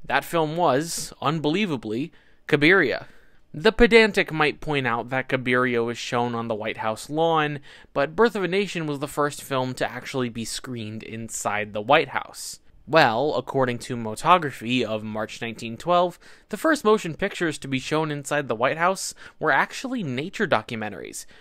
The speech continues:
hosted by Richard Kearton around nineteen oh eight, years before Birth of a Nation or Cabiria. Even so, Cabiria still holds the title of the first narrative feature film to be shown at the White House,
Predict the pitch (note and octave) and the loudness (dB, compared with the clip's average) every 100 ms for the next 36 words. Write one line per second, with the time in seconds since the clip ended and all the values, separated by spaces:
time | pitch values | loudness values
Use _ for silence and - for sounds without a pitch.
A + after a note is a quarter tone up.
0 | - D3 C3+ C#3 B2 A#2 A2 G#2+ A2 - | -6 -4 0 0 2 2 0 -6 -12 -6
1 | A3 A3+ - D3 B2+ C3+ A#2+ A#2+ A#2 G#2+ | -2 0 0 -2 0 4 4 4 -2 -6
2 | - A2 G#2+ C3 C#3 - - - - - | -8 -10 -4 -4 -4 -6 -16 -16 -18 -12
3 | C#3+ A#3 A3+ C#3+ D#3 D3 C#3+ C#3 C3+ B2+ | -2 2 2 0 -2 4 4 4 0 0
4 | A2 A2+ D3 D#3+ E3+ D#3 - D#3+ A3 - | -4 -4 -4 -4 -4 -4 0 4 4 4
5 | B2+ G#2 G#1+ G#1 - - - - - - | -4 -6 -6 -8 -10 -14 -20 -20 -12 -6
6 | A#2+ A#2+ - A3+ C#3+ F3+ - - - F3 | -4 -4 4 6 8 6 0 -8 -2 0
7 | B3+ C4 A3+ - B3 A3+ G3 F3 D3+ E3 | 2 4 2 4 4 4 4 2 0 0
8 | C3 B2 B2+ A#2 B2 A#2 A#2 - G#3 G#3+ | 4 6 4 4 0 -2 -6 2 2 2
9 | C#3+ C#3+ E3+ G3 G3 F#3 - - E3 G#3+ | -4 0 2 4 2 -2 -6 -4 -2 -2
10 | G3 - G#2+ G#2+ C3+ - - E3+ F3 - | -2 -2 -2 -2 -8 -16 -10 -6 -4 0
11 | G3 F#3+ D3 C3 A2 - A#1+ - - | 0 0 0 0 -2 -4 -10 -10 -12